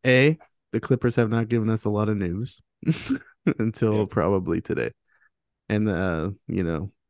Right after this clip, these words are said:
Speaker 1: people like to say the Lord works in mysterious ways, I guess. Um, about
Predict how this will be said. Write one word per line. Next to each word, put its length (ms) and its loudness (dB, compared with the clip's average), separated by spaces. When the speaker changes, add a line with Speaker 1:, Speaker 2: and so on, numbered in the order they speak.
Speaker 1:
people 220 2
like 140 2
to 80 -4
say 140 2
the 100 2
Lord 420 2
works 360 -4
in 80 -6
mysterious 420 -4
ways, 240 -2
I 80 -4
guess. 380 -6
Um, 440 4
about 560 6